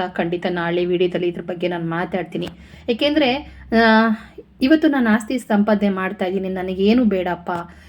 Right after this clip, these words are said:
ಎಲ್ಲ ನನ್ನ ಮಕ್ಕಳಿಗೆ ಇರಲಿ ಅಂತ ಬಯಸಿ ಮಕ್ಳ ಹೆಸರಿಗೆ ಮಾಡೋರು ತುಂಬ ಜನ ಇದ್ದಾರೆ. ನನ್ನ ಮಕ್ಕಳೇ ನಮ್ಮನ್ನ ಸಾಕಬೇಕು, ನನ್ನ ಮಕ್ಕಳೇ ನನ್ನನ್ನು ನೋಡ್ಕೋಬೇಕು,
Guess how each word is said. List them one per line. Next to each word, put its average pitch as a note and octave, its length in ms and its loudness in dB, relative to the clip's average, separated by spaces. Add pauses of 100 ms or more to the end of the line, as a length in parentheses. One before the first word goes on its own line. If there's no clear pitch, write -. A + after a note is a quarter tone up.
(140)
ಎಲ್ಲ B3+ 220 6
ನನ್ನ A3 220 8
ಮಕ್ಕಳಿಗೆ A#3 560 4
ಇರಲಿ F3 540 0 (320)
ಅಂತ A3 220 6
ಬಯಸಿ G#3 640 2 (220)
ಮಕ್ಳ G#3 240 4
ಹೆಸರಿಗೆ G3 340 2
ಮಾಡೋರು F3 560 -2 (260)
ತುಂಬ F#3+ 240 0
ಜನ E3 180 -2
ಇದ್ದಾರೆ. - 400 -6 (380)
ನನ್ನ G3+ 160 6
ಮಕ್ಕಳೇ G#3 420 6
ನಮ್ಮನ್ನ C4+ 340 6
ಸಾಕಬೇಕು, F#3+ 720 0
ನನ್ನ F#3+ 180 -4
ಮಕ್ಕಳೇ G3+ 380 2
ನನ್ನನ್ನು A#3+ 340 6
ನೋಡ್ಕೋಬೇಕು, G3+ 840 2